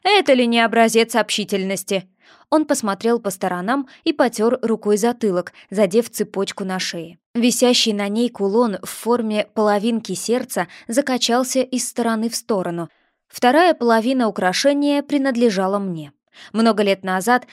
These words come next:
когда мы собирались в наш первый тур, мама подарила нам эти кулоны. Она сказала, что так её сердце всегда будет биться рядом. Слащаво до чёртиков, но очень в духе нашей сентиментальной матери.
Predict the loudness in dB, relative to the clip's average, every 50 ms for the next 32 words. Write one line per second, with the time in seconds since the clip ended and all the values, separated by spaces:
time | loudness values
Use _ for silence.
0 | -16 _ -6 -4 0 2 2 2 0 0 -4 -4 -4 -2 0 0 2 0 0 0
1 | -4 -6 -8 -6 -4 -4 -4 -4 -4 -4 -2 -2 -2 0 -2 -4 -6 -6 -4 -4
2 | -4 -4 -6 -8 -16 -16 _ -2 0 2 2 2 2 0 0 0 2 2 2 2
3 | 2 0 2 0 0 0 0 -2 -2 -2 -2 -2 -2 -2 -2 -4 -8 -4 -4 -4
4 | -2 -2 -2 -2 -2 -4 -8 -10 _ _ _ -4 -2 0 0 -2 -2 -2 -4 -2
5 | 0 2 2 2 2 0 0 -2 -6 -6 -4 -2 -4 -4 -4 -4 -4 -2 -2 -2
6 | -2 -2 -2 -2 -2 -2 -4 -4 -6 -6 -4 -4 -4 -4 -4 -4 -4 -4 -4 -2
7 | -2 -2 -4 -4 -6 -6 -6 -6 -6 -6 -10 -10 -10 -8 -8 -6 -6 -6 -8 -10
8 | -12 -16 -18 -20 _ _ _ _ _ _ -20 -20 -20 -8 -2 2 2 2 4 2
9 | 2 2 2 2 2 2 2 0 0 0 -4 -4 -4 -6 -6 -6 -6 -8 -8 -10
10 | -16 -4 0 4 4 6 6 6 4 4 2 0 0 0 -2 -2 -2 -2 -2 -2
11 | -2 -2 -2 -2 0 0 -2 -2 -2 -2 -4 -4 -4 -4 -4 -4 -4 -2 -2 -2
12 | 0 -2 -2 -4 -4 -4 -6 -6 -8 -8 -10 -10 -10 -12